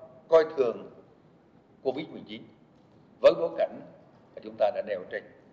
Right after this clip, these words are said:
Với yếu tố như vậy, tại phiên họp hôm nay, chúng ta đã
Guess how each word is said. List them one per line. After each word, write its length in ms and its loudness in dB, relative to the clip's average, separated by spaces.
Với 180 8
yếu 140 -4
tố 120 8
như 160 0
vậy, 200 6
tại 200 8
phiên 100 2
họp 160 4
hôm 120 -6
nay, 160 12
chúng 200 -6
ta 280 10
đã 420 6